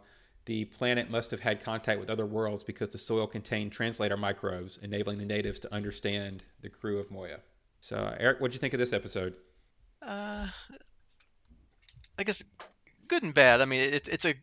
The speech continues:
Speaker 2: it's a good second episode. You know, they, they kind of build off what, uh, happened in the first episode. Uh, you know, the crew is still trying to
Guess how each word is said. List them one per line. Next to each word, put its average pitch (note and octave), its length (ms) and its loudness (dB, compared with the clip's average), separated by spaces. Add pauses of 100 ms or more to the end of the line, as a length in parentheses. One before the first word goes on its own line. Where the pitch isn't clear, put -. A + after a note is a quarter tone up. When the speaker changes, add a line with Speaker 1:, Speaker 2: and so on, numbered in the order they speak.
Speaker 2:
it's E3+ 160 -2
a - 20 2
good F#3+ 240 -2
second D3+ 480 0
episode. A2 640 -4
You A2 100 -8
know, G#2 60 -4
they, G#2+ 120 -6
they B2 140 -6
kind A#2+ 180 0
of G2 160 -6
build A2 200 -2
off G#2+ 300 -2
what, A2 160 -6 (180)
uh, G#2 300 -6 (800)
happened A#2 260 -4
in G2+ 40 -6
the G#2 80 -8
first B2+ 240 -4
episode. G2+ 480 -8 (560)
Uh, - 240 -14
you A#2+ 80 -8
know, G#2+ 60 -8
the - 80 -10
crew B2 240 -4
is A2+ 60 -4
still A#2+ 120 -6
trying G#2 240 -2
to A2 80 -18